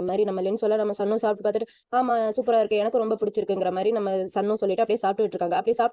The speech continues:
இருக்கும்போது நம்ம லின் பையன் இருந்துட்டு சன்னை பார்த்துட்டு சொல்றான், "ப்ளீஸ் சன், எனக்கு உங்ககிட்ட ஒரு ஆசை இருக்குங்கிற" மாதிரி நம்ம லின் சொல்ல, நம்ம சன்னும், "என்ன ஆசை சொல்லுங்கிற" மாதிரி சன் கேட்க, லின் இருந்துட்டு, "அதாவது நம்ம ரெண்டு பேரும் பாய் ஃப்ரெண்ட் ஆயிட்டா, என்னோட பாய் ஃப்ரெண்டை எனக்கு நிக்நேம்னு சொல்லி கூப்பிடணும்ட்டு எனக்கு ரொம்ப நாள் ஆசை,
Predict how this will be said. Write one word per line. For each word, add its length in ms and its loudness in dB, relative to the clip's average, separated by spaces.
இருக்கும்போது 400 0
நம்ம 220 2
லின் 200 0
பையன் 200 2
இருந்துட்டு 300 -2
சன்னை 180 -2
பார்த்துட்டு 280 -4
சொல்றான், 240 -2
"ப்ளீஸ் 200 0
சன், 240 2
எனக்கு 240 0
உங்ககிட்ட 300 0
ஒரு 140 2
ஆசை 200 0
இருக்குங்கிற" 420 0
மாதிரி 200 2
நம்ம 180 0
லின் 180 0
சொல்ல, 200 2
நம்ம 180 -2
சன்னும், 260 -2
"என்ன 240 2
ஆசை 200 0
சொல்லுங்கிற" 360 2
மாதிரி 200 2
சன் 160 -2
கேட்க, 220 0
லின் 220 2
இருந்துட்டு, 300 -2
"அதாவது 300 2
நம்ம 140 0
ரெண்டு 220 2
பேரும் 160 2
பாய் 140 4
ஃப்ரெண்ட் 220 0
ஆயிட்டா, 240 2
என்னோட 280 2
பாய் 200 2
ஃப்ரெண்டை 320 2
எனக்கு 280 0
நிக்நேம்னு 480 0
சொல்லி 180 0
கூப்பிடணும்ட்டு 400 0
எனக்கு 180 0
ரொம்ப 160 0
நாள் 180 2
ஆசை, 80 2